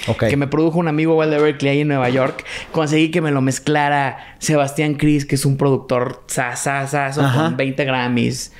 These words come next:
Speaker 1: Sí,
Speaker 2: Qué
Speaker 1: sí,
Speaker 2: buenísima
Speaker 1: sí,
Speaker 2: onda
Speaker 1: sí.
Speaker 2: me ayudó estando allá y también aquí. Y,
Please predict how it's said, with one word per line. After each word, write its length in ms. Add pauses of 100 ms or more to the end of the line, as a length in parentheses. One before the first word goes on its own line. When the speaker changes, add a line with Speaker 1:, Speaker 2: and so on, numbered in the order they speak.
Speaker 1:
Sí, 160
Speaker 2:
Qué 60
Speaker 1:
sí, 40
Speaker 2:
buenísima 480
Speaker 1:
sí, 60
Speaker 2:
onda 120
Speaker 1:
sí. 60
Speaker 2:
me 60
ayudó 480
estando 360
allá 280
y 120
también 460
aquí. 280
Y, 320